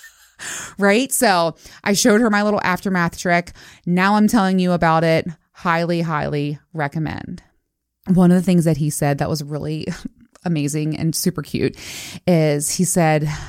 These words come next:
"There is a massive difference when someone is passionate about sucking cock as you are." <laughs>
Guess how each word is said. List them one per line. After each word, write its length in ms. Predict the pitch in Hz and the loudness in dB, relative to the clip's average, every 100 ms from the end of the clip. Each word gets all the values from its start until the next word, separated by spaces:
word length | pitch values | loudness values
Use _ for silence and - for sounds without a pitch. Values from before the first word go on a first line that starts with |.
| - - | -16 -2
"There 160 | 190 202 | 2 2
is 180 | 190 | 2
a 120 | 170 160 | 2 2
massive 480 | 165 170 170 175 | 2 2 2 0
difference 520 | 151 160 151 143 139 - | 0 0 0 -2 -2 -2
when 120 | 156 | 0
someone 340 | - 170 160 | 2 2 2
is 100 | 147 | 0
passionate 480 | - 170 151 - 160 | -2 -2 0 2 2
about 320 | 147 147 139 | 2 0 -2
sucking 360 | - 180 170 165 | -2 -2 0 -2
cock 300 | 160 156 156 | -2 -2 0
as 120 | 165 | 2
you 180 | 160 78 | 0 -2
are." 300 | 76 180 | -2 -2
<laughs> 40 | 170 | -4